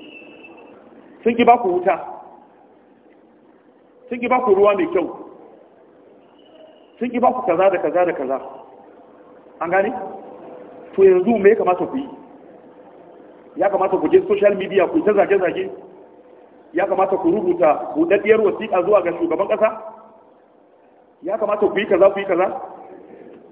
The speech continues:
Menene karantarwar musulunci, menene karantarwar demokarasi ko capitalism? Ya kamata a bambanta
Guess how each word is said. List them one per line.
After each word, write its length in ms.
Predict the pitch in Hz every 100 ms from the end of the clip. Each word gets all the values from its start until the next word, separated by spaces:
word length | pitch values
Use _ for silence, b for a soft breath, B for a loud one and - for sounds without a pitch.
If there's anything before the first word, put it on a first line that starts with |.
| -
Menene 500 | 170 185 214 277 220 -
karantarwar 520 | 208 208 220 185 185
musulunci, 440 | 185 196 196 190
menene 300 | 165 165 208 175
karantarwar 480 | 185 185 190 170 175
demokarasi 600 | 156 185 196 170 170 - - - -
ko 100 | 196
capitalism? 640 | 170 151 170 160 147 127 - - - - - - - - - - - - - - -
Ya 140 | 190
kamata 320 | 202 190 196 196
a 80 | 156
bambanta 580 | 220 240 196 156 151